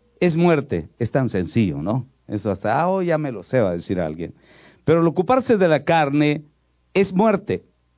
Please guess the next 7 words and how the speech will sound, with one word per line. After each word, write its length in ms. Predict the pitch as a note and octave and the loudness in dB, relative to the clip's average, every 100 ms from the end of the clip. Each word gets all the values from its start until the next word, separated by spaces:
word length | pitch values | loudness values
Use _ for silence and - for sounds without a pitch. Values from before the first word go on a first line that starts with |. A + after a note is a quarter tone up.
| _ _ _ _ _ - | _ _ _ _ _ 0
Pero 220 | F#3+ F3+ | 2 4
el 80 | F3 | 4
ocuparse 760 | E3+ E3 - G#3 C#4+ B3+ C4+ | 2 0 2 0 0 -2 2
del 180 | A3 F3+ | 2 2
Espíritu 1000 | D3 - E3+ E3 D#3 D#3+ G#3 B3 D4+ - _ _ _ | 0 -2 2 4 4 2 4 4 2 -2 _ _ _
es, 280 | E3+ F3+ F3 | 2 2 2
¿qué? 400 | - F3 F#2+ D#2+ | 2 2 2 -2